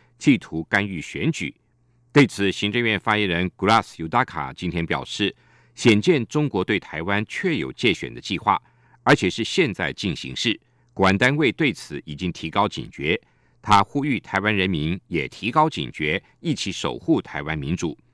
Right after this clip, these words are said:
陆委会在下午也回应表示，中共当局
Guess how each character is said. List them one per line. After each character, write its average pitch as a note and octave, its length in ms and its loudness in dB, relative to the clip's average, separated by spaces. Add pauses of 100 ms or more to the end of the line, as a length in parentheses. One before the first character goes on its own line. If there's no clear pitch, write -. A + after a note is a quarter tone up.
(600)
陆 F#3+ 140 8
委 C3+ 120 8
会 D3+ 160 0
在 C3+ 140 0
下 C3 260 0
午 D#2+ 140 -4
也 C#2 140 -8
回 E2 200 -4
应 G#2+ 160 0
表 B1 200 -6
示， - 280 0 (440)
中 F3 120 8
共 E3 140 4
当 D#3 180 2
局 E2+ 380 -2